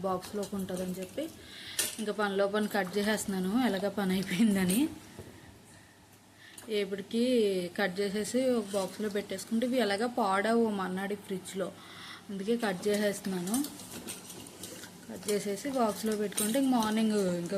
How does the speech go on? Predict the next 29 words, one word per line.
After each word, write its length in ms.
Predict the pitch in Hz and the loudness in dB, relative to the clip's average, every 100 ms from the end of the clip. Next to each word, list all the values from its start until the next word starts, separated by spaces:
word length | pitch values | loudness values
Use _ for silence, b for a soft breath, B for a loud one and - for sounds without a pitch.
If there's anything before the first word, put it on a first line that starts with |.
| 190 | 0
కూర 200 | 233 214 214 220 | 2 4 4 4
డైరెక్ట్గా 380 | 208 196 196 208 | 4 2 2 2
వేసేసుకోవచ్చు 500 | 185 196 - 196 180 | 0 -4 -4 -4 -2
కదా, 120 | 190 254 | -2 0
ఇంక 140 | 247 240 214 | 0 0 -2
కట్ 160 | 185 202 | 0 0
చేసే 200 | 202 233 208 | 2 0 0
పని 140 | 190 190 | 0 0
ఉండదు. 260 | 185 170 180 - - - - - - - - - - - - - B B B B - 220 | 0 -2 -6 -12 -18 -18 -16 -16 -16 -18 -18 -18 -16 -12 -6 -6 B B B B -2 2
ఎలాగ 200 | 208 208 220 | 2 4 4
నేను 140 | 226 226 | 4 4
ఫ్రైలో 300 | 220 208 220 220 | 4 6 6 6
ఉల్లిపాయలు 380 | 202 208 214 214 | 4 2 4 6
వేయను 200 | 208 202 | 4 4
కాబట్టి 480 | 233 185 233 240 311 320 B B - 254 | 4 6 4 4 0 -2 B B 0 4
ఇంక 100 | 254 | 6
ఉల్లిపాయలు 380 | 233 226 226 240 | 6 6 6 6
కట్ 180 | 240 233 240 | 4 4 4
చేసుకునే 380 | 240 233 233 233 | 4 6 6 6
పని 180 | 254 226 220 | 6 4 4
కూడా 160 | 226 226 | 4 4
లేదు. 160 | 220 202 190 | 4 2 0
వేస్తే 260 | 185 233 226 220 | 0 -2 0 0
పచ్చిమిరపకాయ 500 | 196 202 208 208 214 | 0 -2 -2 -2 -2
తాలింపు, 440 | 220 202 208 220 311 381 B B B B 247 | 0 0 0 -2 -4 -8 B B B B 0
లేదంటే 400 | 233 214 214 277 277 214 - | 2 2 0 2 0 -2 0
కొంచెం 240 | 226 214 208 | 2 2 0
కారం 320 | 220 190 185 190 | 2 2 2 0
వేసేసుకోవచ్చు, 720 | 180 165 180 - 190 185 - | -2 -2 -4 -4 -6 -6 -8